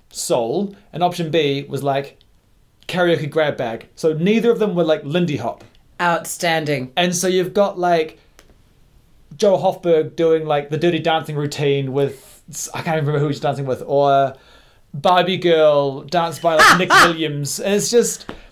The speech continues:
Speaker 1: there's some really good footage out there from the, from that.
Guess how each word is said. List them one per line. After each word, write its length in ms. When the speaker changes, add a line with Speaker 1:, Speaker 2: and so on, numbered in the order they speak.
Speaker 1:
there's 240
some 280
really 220
good 140
footage 200
out 140
there 240
from 240
the, 520
from 160
that. 280